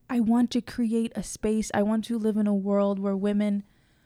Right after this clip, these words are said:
where women know that it's okay to go to the police. Or women know that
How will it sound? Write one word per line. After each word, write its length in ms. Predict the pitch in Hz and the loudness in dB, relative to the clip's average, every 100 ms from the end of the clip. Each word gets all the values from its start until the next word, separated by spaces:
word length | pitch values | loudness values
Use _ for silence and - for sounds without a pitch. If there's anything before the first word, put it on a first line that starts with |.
| _ _ _ - - | _ _ _ -20 -2
where 120 | 247 | 0
women 380 | 254 269 254 226 | 2 2 0 0
know 560 | 226 226 233 220 208 - - | 2 2 2 0 -2 -8 -2
that 140 | 214 | 0
it's 160 | 214 - | 0 0
okay 460 | 208 - 220 214 214 | -2 -2 -2 0 0
to 140 | 208 | -2
go 160 | 214 202 | 0 0
to 80 | |
the 120 | 196 196 | 0 -4
police. 460 | - - - - _ _ _ _ _ _ _ _ _ _ | -4 -6 -8 -16 _ _ _ _ _ _ _ _ _ _
Or 320 | - 220 208 - | 0 2 2 -2
women 480 | 214 214 233 233 214 | 0 4 6 6 6
know 280 | 208 214 214 | 6 4 4
that 180 | 202 | 0